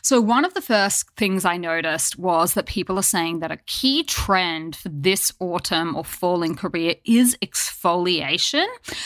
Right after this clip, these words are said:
So because of all of these issues that the skin goes through with the daily temperature range and the fact that that has a really big impact on the skin's balance, it can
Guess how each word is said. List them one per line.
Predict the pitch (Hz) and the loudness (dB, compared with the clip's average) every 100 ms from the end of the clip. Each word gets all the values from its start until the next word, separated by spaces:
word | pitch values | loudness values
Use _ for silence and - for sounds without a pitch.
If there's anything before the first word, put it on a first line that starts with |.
| - - | -10 -4
So | - 269 254 | 2 4 4
because | 220 190 247 - 302 359 | 4 0 -2 2 4 4
of | 339 | 2
all | 247 226 | 2 2
of | 202 | 2
these | 180 180 | 2 0
issues | - 185 156 | 2 2 0
that | - | -4
the | - | -2
skin | - 175 165 | -2 -2 -2
goes | 165 175 180 180 | 2 2 2 -2
through | - 180 170 | -4 -4 -2
with | 170 | -4
the | - 160 | -4 0
daily | 165 160 160 | 0 0 -2
temperature | - 220 208 196 190 | 0 0 0 -4 -4
range | 180 170 170 175 170 - | -2 -2 -2 -4 -6 -2
and | 220 285 311 320 | 4 6 6 4
the | - | 0
fact | 277 - 170 175 - | -2 0 -2 -2 -8
that | 220 | -4
that | 190 214 - | 0 0 -2
has | - - 320 370 - - - - - | -6 -2 0 -2 -6 -8 -12 -16 -2
a | - | 2
really | 240 294 415 494 508 - | 4 4 4 -2 -4 0
big | 233 220 | 2 4
impact | 202 196 185 - | 2 2 0 -2
on | 190 | -6
the | 180 | -2
skin's | - - 190 175 170 | -2 -2 -4 -4 -4
balance, | 147 135 139 165 339 427 - - - - | -4 0 2 2 0 0 -2 -2 -6 -6
it | - - | -6 0
can | 233 | 0